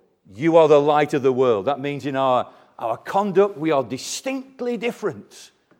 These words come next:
In our words, we have something to say. This world is passing. It's brief.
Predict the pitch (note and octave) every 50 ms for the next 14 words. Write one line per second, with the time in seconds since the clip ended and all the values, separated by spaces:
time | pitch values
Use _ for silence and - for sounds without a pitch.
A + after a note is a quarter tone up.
0 | _ _ _ _ _ _ _ _ _ _ _ - C#3 C#3+ C#3+ C#3+ C#3+ C#3+ F3 G#3
1 | A#3 A#3+ A#3 E3 G#3 G3+ F3+ F3 D#3 - - - - - - C#4 C4+ C4 - -
2 | B3 B3 B3 B3 A3+ G3 - _ - _ _ _ _ _ _ _ _ _ _ _
3 | _ _ _ - F3+ F3 - A#3 A3 G#3 F#3 D3 G#2+ F#2+ - - - - _ _
4 | _ _ _ _ _ _ _ A#2 A2 - C3 D#3 F#3 G#3 G#3+ G#3 G3 G3 F#3+ G3
5 | - - - C#4 C#4+ C4 - - C4 C4 A3+ F3+ A#2+ - _ _ _ _ _ _
6 | _ _ - - D3 C#4 D4 D4+ C4+ - - - - - _ _